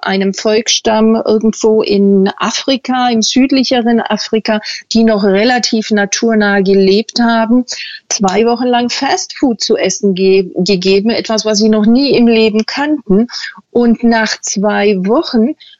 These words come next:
haben die Gene exprimiert, die jetzt plötzlich aktiv wurden, die die Wahrscheinlichkeit für Darmkrebs erhöht haben, die normalerweise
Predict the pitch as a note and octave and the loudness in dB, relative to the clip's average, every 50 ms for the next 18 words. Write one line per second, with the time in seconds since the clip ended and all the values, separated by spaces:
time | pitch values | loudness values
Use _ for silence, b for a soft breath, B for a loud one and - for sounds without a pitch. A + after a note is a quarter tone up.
0 | B - - - G3+ A3 A3+ A#3 B3+ C#4 D4 D4+ C4 B3+ A#3+ A3 G3 F3+ F#3+ A3 | B -8 -4 -2 0 0 0 0 0 0 -2 0 0 2 0 0 0 -2 0 0
1 | A3+ B3 C4+ D4 D4+ D4 D4 - - A#3+ - - - - - - - A#3 A3 G#3+ | 2 2 2 2 0 0 0 0 -2 -2 -4 -4 -8 -8 -8 -4 0 2 2 4
2 | G#3+ G#3+ A3+ C4+ D#4+ E4+ E4 A3 G3 - - A3 G#3+ A3 G3+ - - - _ - | 4 4 4 2 2 2 2 0 -2 -4 -6 -4 -2 -2 -4 -4 -6 -12 _ -10
3 | - - C4 C4+ D4+ F4 F4 - - - - B3+ A#3+ G#3+ - - - - A3+ C4+ | -6 -2 0 0 2 0 0 -2 -4 -2 0 0 0 0 -2 -4 -6 -6 -8 -8
4 | - - - - - - - A#3+ A3+ A3+ A3 - - - G3+ G#3 A3 A#3+ B3+ C#4 | -8 -8 -8 -6 -4 -2 0 0 0 0 0 -2 -2 -2 0 2 2 4 4 2
5 | D#4 F4 F4 F4 C4 G#3 G3 G#3+ C4 F4 F#4+ F#4 B B B B B B B B | 2 2 2 2 2 2 2 2 2 0 0 -2 B B B B B B B B
6 | B - A#3+ A#3+ A#3+ B3 A3+ G#3 A3 G#3 G#3+ - - - B3 A#3 B3 C4 C#4 D4 | B 0 2 2 2 2 2 0 0 0 0 -2 0 0 0 0 0 0 0 0
7 | D4 C4 - - - C#4 C#4 C4 C4 C4 B3+ b b b b b - - - - | 0 0 -2 -4 -4 -2 0 0 0 0 -2 b b b b b -8 -6 -2 2
8 | A#3+ A#3+ A#3+ A#3+ A#3+ A#3 A#3 A3+ - - F3 F#3 A3+ G3+ G#3+ A#3+ D#4+ F4 F#4 F#4 | 2 4 4 4 2 2 2 0 -2 -4 -4 -4 -4 -2 -2 -2 -2 -2 -2 -2
9 | - - - A3+ G3 E3+ D#3 D#3+ - - - - - - _ _ _ _ - G#3+ | -4 -4 -2 -2 0 0 -2 -4 -4 -8 -8 -8 -8 -12 _ _ _ _ -4 -4
10 | G3 F3+ F3 G#3 F3+ F3 E3+ F3 - E3 F3 E3 C#3+ - - - - - - - | -4 -2 -2 -2 0 -2 -2 -4 -6 -8 -8 -8 -8 -10 -12 -12 -12 -16 -16 -16
11 | _ _ _ _ _ _ _ _ _ _ B B B B B B B B B - | _ _ _ _ _ _ _ _ _ _ B B B B B B B B B -2
12 | G3+ G#3 G#3 G#3 G#3 G#3 F#3+ F#3+ F#3+ F#3+ G3 G3 G#3 A#3+ D4+ F4+ F#4+ F4+ E4 C#4 | 0 2 2 2 2 2 2 2 2 2 2 2 2 2 2 2 2 2 2 0
13 | A#3 G#3+ F#3 F3 E3 D#3+ E3 E3+ E3 - E3+ E3 E3 | 0 0 -2 -2 -2 -2 -2 -4 -4 -6 -6 -8 -8